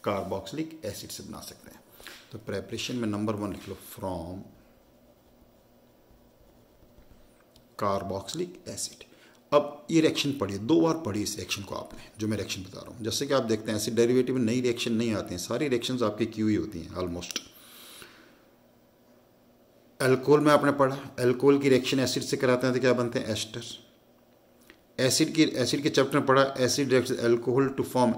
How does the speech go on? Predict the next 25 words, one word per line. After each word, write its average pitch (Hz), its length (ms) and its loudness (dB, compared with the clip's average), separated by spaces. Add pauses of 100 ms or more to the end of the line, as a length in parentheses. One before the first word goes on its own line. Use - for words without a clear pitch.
ester। 120 380 -6 (640)
तो - 60 -8 (100)
इस - 200 4
reaction 127 360 0
का 139 80 -2
नाम 131 220 0
ही 139 60 -2
क्या 127 120 -4
हो 123 60 -2
सकता 131 220 -8
है 131 60 -2
हमारे 135 140 -4
पास? 160 180 -8 (360)
Esterification 117 920 -4
of - 140 -10
acid। - 380 -14 (520)
तो - 80 -10 (160)
from 107 220 -6
carboxylic 107 600 -4
acid 123 240 -4
बनाने 120 240 -4
का 123 60 -4
तरीका 123 240 -2
क्या 120 140 -4
होगा? 139 120 -4